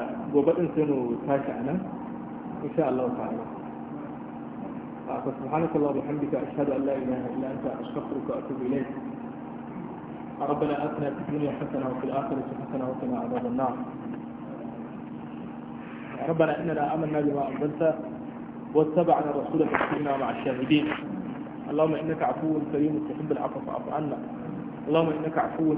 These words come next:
كريم تحب العفو فاعف عنا. ربنا ظلمنا أنفسنا وإن لم تغفر لنا وترحمنا لنكونن من الخاسرين. Allah ta'ala ka zama da bukatunmu,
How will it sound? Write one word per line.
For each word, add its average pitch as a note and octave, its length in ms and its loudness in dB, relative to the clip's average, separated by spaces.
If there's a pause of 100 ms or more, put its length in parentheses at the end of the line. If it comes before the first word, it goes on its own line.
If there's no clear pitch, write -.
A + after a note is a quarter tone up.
(120)
كريم D3+ 240 6 (160)
تحب D3 260 0
العفو C3 280 0
فاعف B2+ 340 -2
عنا. D3 280 2 (360)
ربنا D3+ 400 4
ظلمنا C#3+ 400 2
أنفسنا C#3 440 0 (140)
وإن - 180 0
لم D3 140 4
تغفر C3+ 320 0
لنا C#3 240 2
وترحمنا B2 400 -2
لنكونن C3 320 -2
من A#2+ 80 -4
الخاسرين. C#3 420 0 (480)
Allah D#3+ 220 4
ta'ala D#3 240 2
ka D#3+ 120 0
zama D#3 240 2
da D3 40 0
bukatunmu, B2+ 480 0